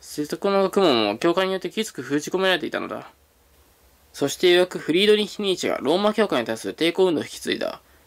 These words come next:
ニーチェの父親は牧師だったが、ニーチェ本人は人々をねじ伏せようとするカトリック教会の支配をひどく軽蔑するようになっていたのである。マルティン・ルターの教皇性批判に感化されたのかもしれない。教会は最も知的価値の高いものに対して罪深い、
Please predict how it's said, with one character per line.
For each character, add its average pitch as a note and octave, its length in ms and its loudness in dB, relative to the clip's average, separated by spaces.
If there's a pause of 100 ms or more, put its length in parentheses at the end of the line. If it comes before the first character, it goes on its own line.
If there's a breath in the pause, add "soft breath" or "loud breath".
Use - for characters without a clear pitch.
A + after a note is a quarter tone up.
(120 soft breath)
ニ G3 140 0
ー A3+ 40 0
チ F#3+ 100 2
ェ D#3+ 40 6
の C3 80 2
父 - 160 -2
親 A2 80 6
は G#2 80 2
牧 C#3+ 180 -6
師 - 100 -10
だ G2+ 100 0
っ - 40 -14
た - 80 -10
が、 D2+ 340 -4
ニ F3+ 140 0
ー F#3+ 60 -2
チ D3+ 100 0
ェ B2+ 60 2
本 B2 180 -6
人 F#2+ 80 -10
は A2 60 -10
人 F3+ 120 -6
々 E3+ 240 -2
を - 20 -10
ね F2+ 120 -8
じ D#3+ 160 -2
伏 F3+ 100 -12
せ F#3+ 100 2
よ F#3+ 60 4
う F3+ 40 2
と D3+ 80 -4
す - 100 -10
る - 80 -6
カ A2 120 -8
ト G3 100 -2
リ G#3 100 0
ッ - 40 -10
ク - 80 -20
教 G3+ 120 4
会 C3+ 80 0
の A2 80 -4
支 - 100 -6
配 G#2+ 120 0
を - 20 -8
ひ - 140 -8
ど G#3+ 140 4
く - 80 -18
軽 B2+ 120 2
蔑 B2+ 120 2
す - 120 -8
る C#3 40 -2
よ - 20 0
う - 20 -6
に A2+ 40 -4
な B2 80 0
っ - 20 -6
て - 80 -8
い A2 40 -10
た G2 80 -4
の E2 80 -6
で D#2+ 60 -6
あ C#2+ 100 -2
る。 A#1+ 140 -12 (720 loud breath)
マ C3 140 0
ル F#3+ 80 -2
テ G#3+ 80 -4
ィ G#3+ 80 0
ン・ - 20 -2
ル A3 80 -2
タ G3+ 120 2
ー A#2 80 0
の G#2+ 60 -8
教 F3 180 -6
皇 G3 160 -2
性 G3+ 120 -4
批 G3 60 -4
判 D#3+ 160 -4
に - 80 -10
感 G3+ 180 -8
化 D#3+ 100 -4
さ C#3 60 -6
れ A#2 80 0
た C#3 80 0
の E3 80 -2
か F3+ 140 0
も D#3 80 -4
し - 120 -6
れ G#2+ 100 0
な B1 140 -4
い。 - 80 -10 (1500 loud breath)
教 F3+ 180 2
会 F#3+ 180 2
は F3+ 120 2
最 D3 340 -4
も G3 100 0
知 - 120 -14
的 F3 120 0
価 E3+ 140 -2
値 - 80 -10
の C3+ 80 -6
高 C3 200 -2
い D3 40 0
も C3+ 80 -4
の A#2 60 -2
に A2+ 60 -6
対 G2+ 180 -4
し - 40 -18
て - 220 -10
罪 D3 260 -4
深 E3 240 -2
い、 - 140 -8